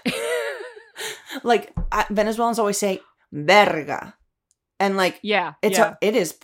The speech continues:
Speaker 2: it is perceived as, like, and I was,
Speaker 1: Vulgar.
Speaker 2: I was just in Mexico, and I was like, "Verga." And my, and my mother-in-law was like,
Speaker 1: Oh.
Speaker 2: "Do not say that here. Don't say that. That is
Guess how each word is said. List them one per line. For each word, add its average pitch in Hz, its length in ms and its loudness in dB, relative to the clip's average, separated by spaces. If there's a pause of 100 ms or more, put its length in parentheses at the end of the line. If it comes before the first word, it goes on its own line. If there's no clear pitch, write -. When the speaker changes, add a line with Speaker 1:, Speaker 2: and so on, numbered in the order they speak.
(120)
Speaker 2:
it 139 160 -2
is 175 100 -4
perceived 160 440 -6
as, 151 160 -6
like, - 100 -8
and 202 80 -4
I 285 220 10
was, 208 100 4
Speaker 1:
Vulgar. - 200 4
Speaker 2:
I - 20 10
was 254 100 2
just 311 160 0
in 311 140 2
Mexico, 302 640 2
and 226 120 4
I 220 40 6
was 220 100 0
like, 196 160 0
"Verga." 160 800 4 (420)
And 202 180 4
my, 190 260 0 (320)
and 190 120 0
my 180 140 0
mother-in-law 180 500 2
was 622 100 8
like, - 100 8
Speaker 1:
Oh. - 280 8
Speaker 2:
"Do - 60 6
not - 260 2
say 156 200 -4
that 139 360 -2
here. - 400 -12 (300)
Don't 165 320 -2
say 147 160 -2
that. - 220 -10 (160)
That 156 160 0
is 151 140 -4